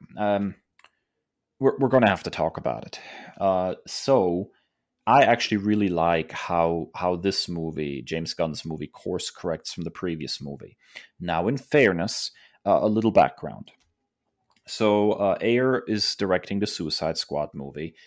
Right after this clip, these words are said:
and, uh, in that context, Batman v Superman releases and is criticized fairly, I think, for being a pretty dark movie and, and overall pretty darn depressing, and,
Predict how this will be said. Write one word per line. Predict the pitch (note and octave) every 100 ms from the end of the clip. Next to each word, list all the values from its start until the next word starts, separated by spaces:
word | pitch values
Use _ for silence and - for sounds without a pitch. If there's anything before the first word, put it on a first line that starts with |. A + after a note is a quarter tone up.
| _ _ -
and, | F#2+ F#2+ F#2 F#2+ F#2 F#2 - - _ _
uh, | F#2 E2+ - _
in | G#2 G2+
that | G#2 -
context, | - - A2+ A2 - E2+ F2+ -
Batman | F2+ E2+ F#2 F2+
v | F2+
Superman | - A#2 F#2+ E2 E2 E2
releases | D2+ D2+ D#2 - F2+ -
and | F2+
is | E2+ - - _ -
criticized | - A#2+ - F2 E2+ - - _ _
fairly, | - - - A2 A#2 G#2 E2
I | D#2+
think, | - C#2+ G2 - - - -
for | -
being | G2+ G#2+ G2+
a |
pretty | - - - D3+ C3 G#2+ -
dark | F#2+ F#2 G2 F#2+ F#2+
movie | F#2+ F2+ E2 C#2+ C#2 _ _ _
and, | F#2+ F#2+ -
and | F#2+
overall | - G2+ G2+ F#2+ F2+ F2+
pretty | - G2+ F#2
darn | F#2+ F2+ F2+
depressing, | - - F#2+ - G2 G2 F2
and, | E2+ E2+ E2